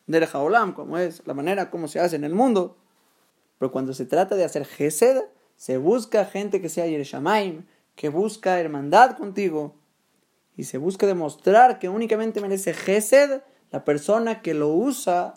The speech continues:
ese Gesed, para servir a Kadosh Baruj Hu. Es un punto muy importante entender que privar el Gesed hacia los Goim fortalece esta ideología que solo merece Gesed la persona que se ocupa en Hashem Yitbaraj.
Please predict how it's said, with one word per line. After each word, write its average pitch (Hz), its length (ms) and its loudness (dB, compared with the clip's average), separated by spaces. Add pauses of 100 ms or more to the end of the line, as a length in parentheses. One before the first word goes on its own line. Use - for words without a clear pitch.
ese 240 400 2
Gesed, 277 460 2
para 160 180 -10
servir 165 400 -2
a 185 80 -4
Kadosh 160 240 -6
Baruj 135 200 -8
Hu. - 120 -18 (1120)
Es 139 140 -10
un 143 100 -8
punto 170 320 -4
muy 185 180 0
importante 180 460 0
entender 160 680 0 (260)
que 143 160 2
privar 165 520 2
el 233 180 4
Gesed 220 540 -2 (120)
hacia 190 260 0
los 175 160 0
Goim 165 600 0 (340)
fortalece 170 880 2
esta 214 140 -4
ideología 208 720 2
que 165 140 -4
solo 285 500 8
merece 233 540 2
Gesed 233 380 2
la 165 100 -4
persona 175 340 -4
que 165 80 -6
se 151 100 -6
ocupa 226 400 0
en 165 80 -2
Hashem 156 260 -6
Yitbaraj. 143 520 -4